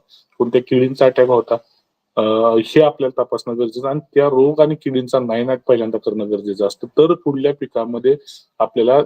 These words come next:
अडचणी कमी येतील, अशा पद्धतीने नियोजन करणं गरजेचं असतं. याच्यामध्ये टोमॅटोवरती मग जे रोगग्रस्त पानं असतील,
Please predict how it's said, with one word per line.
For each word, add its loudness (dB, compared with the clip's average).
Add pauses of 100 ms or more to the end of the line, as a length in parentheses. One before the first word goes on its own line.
अडचणी 0
कमी -2
येतील, -12 (320)
अशा 0
पद्धतीने -2
नियोजन 0
करणं -2
गरजेचं -4
असतं. -12 (460)
याच्यामध्ये 2 (320)
टोमॅटोवरती 0
मग -4
जे 4
रोगग्रस्त 0
पानं -2
असतील, -4